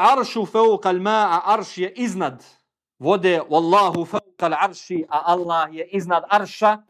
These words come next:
"la yakhfa alayhi shay", ništa mu nije skriveno od dijela vaših. I ovo navodi Ibn Mehdi, od Hamada ibn Seleme, od Asima, od Zerra, od Abdullaha, jel?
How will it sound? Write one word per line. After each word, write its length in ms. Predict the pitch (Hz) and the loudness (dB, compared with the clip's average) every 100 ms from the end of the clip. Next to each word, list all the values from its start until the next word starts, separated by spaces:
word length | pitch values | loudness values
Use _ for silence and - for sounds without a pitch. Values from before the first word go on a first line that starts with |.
| _ _ | _ _
"la 280 | 151 185 269 | -2 2 2
yakhfa 520 | 269 269 - 262 240 | 2 0 0 0 2
alayhi 380 | 262 294 269 254 | 0 -2 -4 -6
shay", 360 | - 302 311 339 _ _ _ _ _ - | -6 -4 -4 -6 _ _ _ _ _ -10
ništa 420 | 185 302 - 294 | -2 -2 2 0
mu 120 | 269 | 0
nije 200 | 285 262 | 0 0
skriveno 420 | - 269 269 240 | -2 -6 -2 0
od 180 | 214 196 | 0 0
dijela 380 | 185 202 175 160 | 2 2 4 2
vaših. 420 | 147 131 - 101 _ _ _ _ _ _ _ _ _ _ _ _ - | 0 -6 -18 -20 _ _ _ _ _ _ _ _ _ _ _ _ 0
I 80 | |
ovo 160 | 165 156 | 0 2
navodi 260 | 143 139 123 | 0 0 -2
Ibn 220 | 120 113 | -4 -2
Mehdi, 560 | 160 143 131 127 123 - _ _ - | -2 -2 -2 -2 -2 -6 _ _ -8
od 120 | 131 | -6
Hamada 480 | - 127 135 135 123 | -4 -2 0 0 -2
ibn 200 | 113 113 | -4 -6
Seleme, 460 | - 160 147 139 127 | -2 0 0 0 -2
od 100 | 117 | 0
Asima, 500 | 123 147 143 - 135 | 0 0 -2 -8 -8
od 180 | 127 117 | -8 -8
Zerra, 380 | 110 156 135 131 _ _ _ _ _ _ _ _ _ _ _ - | -4 -2 -2 -6 _ _ _ _ _ _ _ _ _ _ _ -2
od 160 | 135 | 0
Abdullaha, 720 | 113 123 120 120 117 127 113 113 | 0 -4 0 -2 2 2 2 0
jel? 200 | 120 | -4